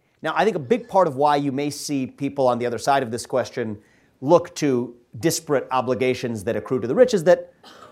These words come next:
we're not starting from neutral territory. I'd be the first person to acknowledge that, that we haven't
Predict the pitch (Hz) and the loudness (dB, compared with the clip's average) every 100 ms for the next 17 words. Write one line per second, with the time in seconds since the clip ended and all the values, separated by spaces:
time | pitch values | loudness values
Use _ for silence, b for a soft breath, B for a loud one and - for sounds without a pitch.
0 | - 180 214 208 - 139 98 92 - 131 | -2 4 4 4 4 2 2 -6 -4 -4
1 | 127 139 131 131 104 113 95 98 87 92 | -2 -4 -4 -4 -6 -6 -6 -8 -8 -4
2 | 120 127 113 127 123 123 107 107 120 113 | -2 -2 -2 -4 -4 -6 -6 -10 -8 -8
3 | 120 - 156 175 107 85 78 - 110 113 | -8 -4 0 2 0 -8 -16 -14 -10 -10
4 | 120 120 123 170 | -8 -4 0 0